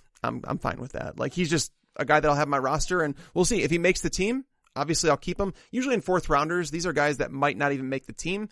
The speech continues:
So somebody could argue and say Hunter Renfrow should be drafted here, um, because he's gonna probably start in the slot for the Raiders, but I'm just not a fan.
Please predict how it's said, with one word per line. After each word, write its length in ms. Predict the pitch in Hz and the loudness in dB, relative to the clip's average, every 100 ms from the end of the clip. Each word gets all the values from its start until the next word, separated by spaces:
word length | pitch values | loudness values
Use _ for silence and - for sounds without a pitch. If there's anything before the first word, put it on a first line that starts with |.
| - _ | -16 _
So 140 | - | 0
somebody 320 | 151 180 185 185 | 2 2 2 0
could 160 | 170 | 0
argue 420 | - 139 139 151 147 | 0 2 2 0 0
and 140 | 135 | 0
say 240 | 143 135 | 2 2
Hunter 260 | 131 151 147 | 2 2 2
Renfrow 480 | 139 139 131 139 135 | 2 0 2 2 2
should 140 | 139 | -2
be 60 | 139 | -4
drafted 420 | 139 131 - 131 | 0 0 0 -6
here, 440 | 131 135 127 123 123 - - 104 | -4 -2 0 -2 -6 -16 -10 0
um, 420 | 120 127 120 123 | 2 2 0 -6
because 260 | - 135 | -4 -2
he's 140 | 131 123 | -2 -2
gonna 160 | 135 | -4
probably 340 | 131 143 143 143 | -2 -2 0 -2
start 280 | - 139 - | -2 -2 -2
in 40 | |
the 60 | 139 | -2
slot 400 | - 156 156 - | -2 -2 -2 -6
for 260 | - 131 151 | -6 -2 0
the 80 | 160 | 0
Raiders, 400 | 180 185 190 165 | 0 0 -2 -2
but 300 | 135 131 - | 2 2 2
I'm 160 | 139 151 | -2 0
just 140 | 147 | -2
not 120 | 135 110 | -2 -4
a 40 | |
fan. 300 | - 107 - | -6 -10 -12